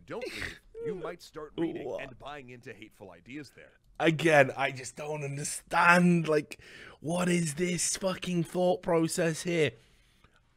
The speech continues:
Speaker 2: Earlier today, I was playing Battlefield,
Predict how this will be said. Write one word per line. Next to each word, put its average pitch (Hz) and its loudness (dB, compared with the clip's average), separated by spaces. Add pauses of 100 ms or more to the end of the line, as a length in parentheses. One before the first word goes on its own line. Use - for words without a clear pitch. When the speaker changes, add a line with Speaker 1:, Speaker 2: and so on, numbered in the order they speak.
(560)
Speaker 2:
Earlier 170 6
today, 165 2
I - 6
was 147 2
playing 147 0
Battlefield, 120 -4